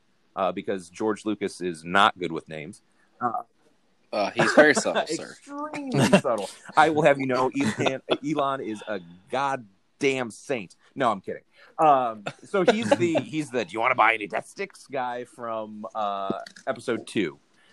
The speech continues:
Speaker 1: Um, this, I, he does not have a, a story that, yet, give it time. Uh, however,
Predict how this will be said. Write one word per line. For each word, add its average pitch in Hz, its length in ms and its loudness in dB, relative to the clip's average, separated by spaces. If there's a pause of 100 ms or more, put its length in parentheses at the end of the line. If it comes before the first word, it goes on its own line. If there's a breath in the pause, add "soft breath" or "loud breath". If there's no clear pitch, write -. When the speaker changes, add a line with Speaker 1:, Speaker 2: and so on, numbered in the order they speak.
(200 soft breath)
Speaker 1:
Um, 104 520 0
this, 143 400 -2 (280)
I, 117 140 4 (140)
he 147 100 -8
does 127 160 -4
not 131 320 2
have 90 300 2 (320)
a, 101 180 -8
a 110 60 -8
story 85 540 -6 (120)
that, 90 180 -4 (460)
yet, 95 300 -2 (120)
give 98 140 -4
it - 80 -8
time. 85 340 0 (360 loud breath)
Uh, 120 260 6
however, 151 640 2